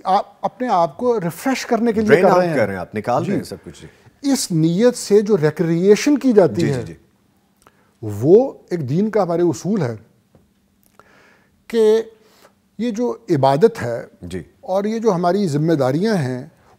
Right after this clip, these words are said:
Speaker 1: उनको अदा करने के लिए जो तमहीद बांधी जाती है,
Speaker 2: जी,
Speaker 1: जो
Speaker 2: जी।
Speaker 1: तैयारी की जाती है,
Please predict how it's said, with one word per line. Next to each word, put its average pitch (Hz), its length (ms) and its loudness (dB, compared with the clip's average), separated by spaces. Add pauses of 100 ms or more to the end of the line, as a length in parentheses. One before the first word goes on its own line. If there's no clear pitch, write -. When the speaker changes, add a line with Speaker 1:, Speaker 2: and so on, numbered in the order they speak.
(160)
Speaker 1:
उनको 254 360 -2
अदा 147 460 0
करने 196 400 -2
के 196 160 -4
लिए 208 260 0
जो 202 140 -4
तमहीद 160 600 2
बांधी 226 300 4
जाती 156 320 2
है, 123 220 -6
Speaker 2:
जी, - 60 -14
Speaker 1:
जो 202 100 2
Speaker 2:
जी। - 80 -8
Speaker 1:
तैयारी 180 480 4
की 240 180 0
जाती 175 340 2
है, 127 260 -6